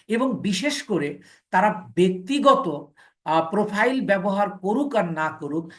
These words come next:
বিজনেস চালানোর ক্ষেত্রে তারা Instagram, আহ, ব্যবহার করে থাকে। এবং Instagram মার্কেটিং এবং অন্যান্য মার্কেটিংয়ের চেয়ে আমি একটু আলাদা এই কারণে বলেছি,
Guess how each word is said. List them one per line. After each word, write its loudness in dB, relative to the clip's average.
বিজনেস 4
চালানোর 2
ক্ষেত্রে -10
তারা 2
Instagram, -2
আহ, 0
ব্যবহার -2
করে -8
থাকে। -8
এবং 4
Instagram 2
মার্কেটিং -2
এবং 0
অন্যান্য 4
মার্কেটিংয়ের -2
চেয়ে -2
আমি 0
একটু -2
আলাদা 4
এই 4
কারণে 4
বলেছি, -2